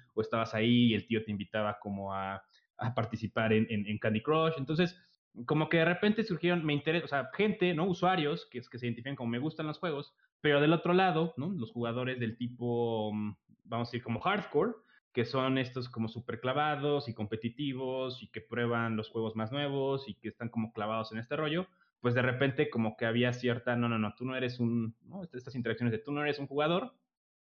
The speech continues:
más bien eres, o sea, no eres gamer, eres un jugador casual. Y entonces siempre había como esta distinción en muchos, eh, contextos, ¿no? Siempre se escuchaba como la plática de, "Pero esos ni son juegos, pero eso no es jugar, pero tú no sabes lo que estás haciendo, pero hay mejores experiencias", ¿no? Entonces,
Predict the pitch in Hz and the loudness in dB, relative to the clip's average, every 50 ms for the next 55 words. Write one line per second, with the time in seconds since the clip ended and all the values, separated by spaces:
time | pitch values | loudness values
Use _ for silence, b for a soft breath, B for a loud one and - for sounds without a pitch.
0 | _ _ _ - 113 117 120 117 110 120 120 120 123 123 123 123 117 - 113 - | _ _ _ 0 0 2 2 2 2 2 4 4 4 2 2 -2 -6 -8 -4 -4
1 | 107 101 104 120 135 143 143 127 156 180 190 190 175 185 269 294 240 - 127 123 | -2 -2 0 0 2 2 2 2 2 2 4 4 4 2 2 0 -2 -4 -2 -2
2 | 120 123 120 120 120 120 113 110 110 113 117 - - 139 139 190 202 185 156 123 | -2 -2 -4 -4 -4 -2 -2 -2 -2 -2 -4 -6 -8 -6 -4 -2 -2 0 -2 -2
3 | 127 139 - 156 151 - 160 147 147 147 147 131 123 123 123 123 131 127 123 120 | -4 -6 -6 -6 -4 -2 -2 -2 -2 -2 -4 -4 -2 -2 -2 -2 -2 -2 -2 -4
4 | 123 - 123 123 123 143 143 139 135 120 110 113 117 117 120 - 120 120 - - | -4 -4 -6 -6 -4 -4 -2 -2 0 0 0 0 -2 -2 -4 -8 -12 -12 -12 -16
5 | b b b b _ _ - 95 98 98 98 101 98 98 101 95 - - 107 110 | b b b b _ _ -8 -6 -4 -2 0 0 0 0 -2 -2 -4 -4 -4 -2
6 | - 131 127 123 123 - 110 95 - 110 117 117 - - 127 - 127 117 101 - | 0 0 -2 -2 -2 -6 -8 -8 -6 -4 -4 -4 -4 -4 -6 -8 -8 -10 -10 -12
7 | 110 - - 117 117 - - 101 98 98 98 - - 110 110 - 117 - 117 113 | -8 -4 -2 -2 -2 -2 -4 -6 -4 -4 -4 -4 -4 -6 -6 -6 -8 -6 -4 -2
8 | 127 143 - 180 214 240 240 220 160 123 127 131 123 - 120 113 113 104 98 95 | -2 -2 0 0 0 2 2 0 0 0 0 -2 -2 0 0 2 2 2 0 -2
9 | - b b b b 170 175 175 180 165 160 156 - - 127 110 107 113 110 107 | -6 b b b b 2 2 4 4 4 4 2 0 -2 -2 0 0 0 0 -2
10 | - - b b b b _ - - 131 131 127 131 127 127 127 127 131 131 127 | -6 -10 b b b b _ -2 0 2 2 4 4 6 6 6 8 6 6 4
11 | 123 127 151 160 156 - 156 151 151 139 123 123 - - 123 117 127 120 123 - | 4 2 2 2 2 2 2 2 2 2 0 -2 -4 -4 -6 -4 -4 -4 -2 -2
12 | 110 107 107 101 95 - - 123 120 120 123 127 135 147 160 156 - 147 147 143 | -2 -2 -2 -4 -6 -4 0 0 2 2 2 2 2 2 0 0 2 2 2 0
13 | - 120 - - - 107 110 107 107 104 - 95 95 123 175 185 175 185 180 190 | 0 -6 -10 -8 -6 -4 -4 -4 -4 -6 -8 -10 -8 -6 -6 -4 -2 -2 0 -2
14 | 180 185 | -2 -4